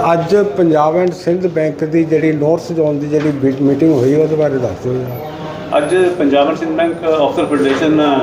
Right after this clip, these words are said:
Speaker 2: ਨੌਰ ਜ਼ੋਨ ਦਾ ਜਿਹੜਾ ਜਲੰਧਰ ਯੂਨਿਟ ਹੈ, ਉਹਦੀ ਜਨਰਲ ਬਾਡੀ ਮੀਟਿੰਗ ਹੋ-, ਹੋਈ ਹੈ ਤੇ ਜਿਹਦੇ 'ਚ ਬਹੁਤ ਹੀ ਦੂਰੋਂ ਦੂਰੋਂ ਬਾ-, ਅਲੱਗ-ਅਲੱਗ ਕਾਰਨਰ ਤੋਂ ਜਲੰਧਰ ਦੇ ਬ੍ਰਾਂਚਾਂ ਤੋਂ ਬਹੁਤ ਸਾਰੇ ਕਾਮਰੇਡ ਆਏ ਨੇ। ਤਾਂ ਮੇਰੇ ਖਿਆਲ ਦੇ ਨਾਲ ਇੰਨੇ ਕੁ ਕਾਮਰੇਡ ਨੇ, ਜਗ੍ਹਾ ਘੱਟ ਪੈ ਗਈ ਹੈ ਸਾਨੂੰ ਅੱਜ।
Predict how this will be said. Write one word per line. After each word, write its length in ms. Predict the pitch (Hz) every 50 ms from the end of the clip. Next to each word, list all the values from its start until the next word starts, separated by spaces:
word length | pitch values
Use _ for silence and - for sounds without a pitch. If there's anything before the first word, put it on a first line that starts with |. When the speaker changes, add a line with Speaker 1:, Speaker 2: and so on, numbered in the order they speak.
| 120 123
Speaker 2:
ਨੌਰ 280 | 127 135 139 147 147 147
ਜ਼ੋਨ 220 | 147 147 147 147
ਦਾ 80 | 147 147
ਜਿਹੜਾ 140 | 147 147
ਜਲੰਧਰ 340 | 143 135 139 139 147 160 151
ਯੂਨਿਟ 260 | 143 143 143 143 135 131
ਹੈ, 260 | 117 107 104 95 - - - - - -
ਉਹਦੀ 140 | 151 156 160
ਜਨਰਲ 220 | 147 147 143 151
ਬਾਡੀ 200 | 151 151 147 151
ਮੀਟਿੰਗ 280 | 143 143 135 143 143 139
ਹੋ-, 260 | 139 135 131 131 123
ਹੋਈ 280 | 123 131 139 147 156 147
ਹੈ 220 | 127 - - - - - - - -
ਤੇ 60 | 147 147
ਜਿਹਦੇ 260 | 143 156 147 170 160
'ਚ 80 | -
ਬਹੁਤ 340 | 147 139 139 135 147 147 151
ਹੀ 60 | 156
ਦੂਰੋਂ 240 | 147 143 143 143 147
ਦੂਰੋਂ 220 | 143 147 139 147 143
ਬਾ-, 240 | 139 139 139 139
ਅਲੱਗ-ਅਲੱਗ 240 | 143 143 151 151 151
ਕਾਰਨਰ 300 | - 139 135 135 139 143
ਤੋਂ 140 | 139 147 135
ਜਲੰਧਰ 340 | 135 131 135 135 135 147 143
ਦੇ 260 | 139 143 139 131 - - - - - - 120
ਬ੍ਰਾਂਚਾਂ 320 | 127 135 135 135 147 143
ਤੋਂ 120 | 143 147
ਬਹੁਤ 200 | 135 131 139 139
ਸਾਰੇ 160 | 143 143 139 127
ਕਾਮਰੇਡ 340 | - 127 127 135 131 127
ਆਏ 140 | 123 123 123
ਨੇ। 200 | 139 135 123 120 - - - - 147 - - - 156
ਤਾਂ 260 | 151 147 147 147 147
ਮੇਰੇ 240 | 143 143 156 160 151
ਖਿਆਲ 240 | 160 160 156 156
ਦੇ 80 | 156 160
ਨਾਲ 160 | 165 165 165
ਇੰਨੇ 220 | 156 151 156 160 160
ਕੁ 120 | - 156
ਕਾਮਰੇਡ 220 | 151 143 151 156
ਨੇ, 80 | 156 156
ਜਗ੍ਹਾ 220 | 143 143 143 151 147
ਘੱਟ 100 | 143 139
ਪੈ 160 | - 135 131
ਗਈ 120 | 135 147 156
ਹੈ 60 | 147
ਸਾਨੂੰ 280 | 151 139 131 131 131 127
ਅੱਜ। 140 | 127 139